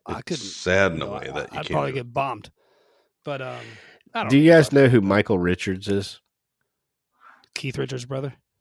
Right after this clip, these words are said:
Speaker 3: No, he's a guy, he's probably most famous for playing Kramer on Seinfeld.
Speaker 1: Oh, yeah, yeah, yeah.
Speaker 2: Oh.
Speaker 3: So
Speaker 1: Oh, yeah, he
Speaker 2: Good
Speaker 1: got in a
Speaker 2: character.
Speaker 1: lot of trouble a few years
Speaker 3: he
Speaker 1: back.
Speaker 3: did a stand-up at the Laugh Factory in L A
Speaker 1: Yep.
Speaker 3: and went on,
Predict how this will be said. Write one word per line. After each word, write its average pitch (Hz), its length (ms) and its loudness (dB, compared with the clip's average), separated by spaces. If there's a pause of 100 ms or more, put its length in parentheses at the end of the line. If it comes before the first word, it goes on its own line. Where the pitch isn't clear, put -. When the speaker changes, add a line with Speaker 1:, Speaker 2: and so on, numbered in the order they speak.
(120)
Speaker 3:
No, 101 640 0
he's 104 320 -6
a 104 60 -6
guy, 110 400 2
he's 95 260 -8
probably 101 440 2
most 95 280 0
famous 90 260 -4
for - 120 -8
playing 85 340 -2
Kramer 92 560 2
on 78 120 -6
Seinfeld. 78 640 -8 (340)
Speaker 1:
Oh, 98 100 2
yeah, 95 180 0
yeah, 71 240 -4 (200)
yeah. 76 180 -10 (260)
Speaker 2:
Oh. 185 340 0
Speaker 3:
So 98 540 2
Speaker 1:
Oh, 113 160 4
yeah, 90 240 0
he 101 120 0
Speaker 2:
Good 120 80 0
Speaker 1:
got 131 60 4
in 85 40 0
a - 60 -4
Speaker 2:
character. 92 140 -4
Speaker 1:
lot 107 100 -2
of 92 80 -2
trouble 78 440 -2
a - 60 -18
few - 160 -8
years 117 140 4 (340)
Speaker 3:
he 135 80 -2
Speaker 1:
back. - 120 -18
Speaker 3:
did 113 180 4
a 110 40 2
stand-up 101 520 2
at 98 80 -2
the 95 80 -4
Laugh 95 340 0
Factory 82 480 -6
in 82 80 -4
L 82 240 -2
A 71 240 -14 (460)
Speaker 1:
Yep. - 260 -12
Speaker 3:
and 82 560 -2
went 92 400 0
on, 82 640 -2